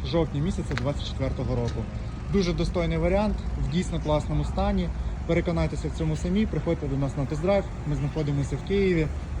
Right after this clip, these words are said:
за адресою вулиця Кінцева, п'ять. До речі, забув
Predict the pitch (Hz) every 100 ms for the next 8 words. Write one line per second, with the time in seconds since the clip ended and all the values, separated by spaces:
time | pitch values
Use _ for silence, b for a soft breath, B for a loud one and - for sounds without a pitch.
0 | - 156 151 160 147 175 190 165 139 135
1 | 170 175 151 135 123 147 135 - 110 101
2 | - - - - - - - - - -
3 | - - - 143 143 143 117 131 147 175